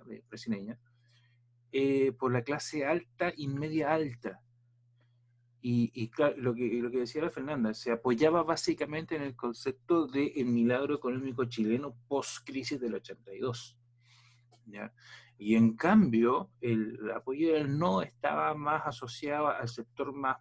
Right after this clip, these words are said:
proletariado, más clase media baja,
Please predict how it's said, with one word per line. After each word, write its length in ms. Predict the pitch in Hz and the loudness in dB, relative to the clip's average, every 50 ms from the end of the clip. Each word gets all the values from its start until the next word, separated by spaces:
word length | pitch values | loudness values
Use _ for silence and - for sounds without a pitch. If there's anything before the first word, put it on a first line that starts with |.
| _ | _
proletariado, 840 | - 113 110 104 - - 107 123 143 170 185 185 190 190 190 190 190 - _ _ - - _ _ _ _ _ | -6 -4 -4 -4 -2 -4 -2 0 2 4 4 4 4 4 2 2 -2 -6 _ _ -20 -20 _ _ _ _ _
más 280 | - 107 117 123 120 - | -4 0 0 0 0 -2
clase 460 | - 131 123 123 127 120 - - 120 | -6 -4 -2 -2 -2 -2 -6 -8 -4
media 280 | 113 113 113 110 104 107 | -2 0 0 2 2 4
baja, 540 | 127 143 151 143 - - 143 139 135 135 | 4 4 4 2 0 -4 -6 -6 -6 -8